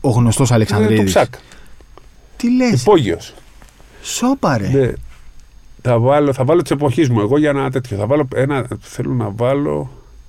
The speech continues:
Speaker 2: Ποιο να βάλω τριάρι τώρα, δεν έχω και
Speaker 1: Τρία
Speaker 2: κάτι.
Speaker 1: έβαλες Καράμπουλα, ρε φίλε.
Speaker 2: Καράμπουλα.
Speaker 1: Τρία
Speaker 2: Τεσάρι
Speaker 1: έβαλες
Speaker 2: θα
Speaker 1: Καράμπουλα.
Speaker 2: βάλουμε κάποιον, δεν έχω εκείνη την εποχή. Ήτανε πολύ καλή ομάδα ο Πειραϊκός,
Speaker 1: Ωραία,
Speaker 2: που
Speaker 1: θες
Speaker 2: ήταν
Speaker 1: να
Speaker 2: η
Speaker 1: σου δώσω,
Speaker 2: αγαπημένη
Speaker 1: θες να
Speaker 2: μου
Speaker 1: σου δώσω τον
Speaker 2: ομάδα.
Speaker 1: Κακαρούδη; Να βάλεις το
Speaker 2: Όχι,
Speaker 1: τέσσερα
Speaker 2: ρε,
Speaker 1: του
Speaker 2: δεν είναι,
Speaker 1: Κακαρούδη;
Speaker 2: δεν θέλω Κακαρούδη.
Speaker 1: Δεν θες
Speaker 2: Κακαρούδης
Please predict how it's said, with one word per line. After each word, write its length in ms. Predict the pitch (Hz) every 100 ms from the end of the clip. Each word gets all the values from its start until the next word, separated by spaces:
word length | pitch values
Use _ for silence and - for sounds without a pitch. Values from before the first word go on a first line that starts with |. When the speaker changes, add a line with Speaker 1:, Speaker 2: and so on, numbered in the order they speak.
| - - - - - - - - - - - - -
Speaker 2:
Ποιο 140 | - 139
να 120 | 120
βάλω 280 | 104 95 90
τριάρι 460 | 92 90 80 80
τώρα, 200 | - 95
δεν 200 | - 123
έχω 180 | 120 -
και 100 | 123
Speaker 1:
Τρία 160 | 185 226
Speaker 2:
κάτι. 120 | 240
Speaker 1:
έβαλες 200 | 240 220
Καράμπουλα, 440 | 233 269 156 107
ρε 80 | 95
φίλε. 180 | - 107
Speaker 2:
Καράμπουλα. 280 | 113 98 82
Speaker 1:
Τρία 0 |
Speaker 2:
Τεσάρι 260 | 110 175 131
Speaker 1:
έβαλες 180 | 156 151
Speaker 2:
θα 80 | 190
Speaker 1:
Καράμπουλα. 280 | 233 156
Speaker 2:
βάλουμε 320 | 135 135 131 117
κάποιον, 380 | 123 117 123
δεν 220 | 127 156 160
έχω 200 | 127 95
εκείνη 220 | - 120 -
την 80 |
εποχή. 260 | - - -
Ήτανε 260 | - 143 135
πολύ 200 | 120 127
καλή 280 | 143 135
ομάδα 300 | 139 127 127
ο 40 | 98
Πειραϊκός, 680 | 90 85 85 - 90 - - -
Speaker 1:
Ωραία, 260 | 131 156 120
Speaker 2:
που 60 |
Speaker 1:
θες 40 | 123
Speaker 2:
ήταν 140 | -
Speaker 1:
να 60 | 117
Speaker 2:
η 40 |
Speaker 1:
σου 100 | 113
δώσω, 280 | 147 - -
Speaker 2:
αγαπημένη 220 | 139 104
Speaker 1:
θες 100 | 104
να 60 | 95
Speaker 2:
μου 60 |
Speaker 1:
σου 80 | 98
δώσω 120 | -
τον 100 | 151
Speaker 2:
ομάδα. 160 | 139 135
Speaker 1:
Κακαρούδη; 460 | 151 190 139 113 113 - -
Να 100 | 139
βάλεις 160 | 151 151
το 100 | -
Speaker 2:
Όχι, 80 | 180
Speaker 1:
τέσσερα 180 | 147 156
Speaker 2:
ρε, 60 |
Speaker 1:
του 60 | 160
Speaker 2:
δεν 80 | 160
είναι, 80 | 156
Speaker 1:
Κακαρούδη; 240 | 202 185
Speaker 2:
δεν 160 | 120 110
θέλω 240 | 135 101
Κακαρούδη. 460 | 95 90 85 85 85
Speaker 1:
Δεν 40 | 139
θες 80 |
Speaker 2:
Κακαρούδης 220 | 113 123